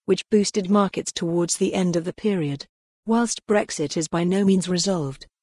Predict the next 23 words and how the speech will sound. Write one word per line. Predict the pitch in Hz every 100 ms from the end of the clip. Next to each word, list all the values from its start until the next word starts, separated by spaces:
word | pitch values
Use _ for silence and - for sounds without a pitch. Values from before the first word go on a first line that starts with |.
| -
a |
majority | 202 196 220 240 262 240
government | - 190 165 147 143
does | 175 180
at | 175
least | 202 190 -
provide | - 180 190 180
some | - 214
clearer | 208 - 208 190
direction, | 175 180 185 - - 147
which | 165 196
many | 196 208 226
investors | 240 185 185 196 - 131
will | 165 180
appreciate | 180 - 220 - 160 143 -
as | 156
they | 175
consider | 160 190 185 208 185
making | 185 180 - 185
the | 180
most | 190 208 -
of | 180
their | 180 175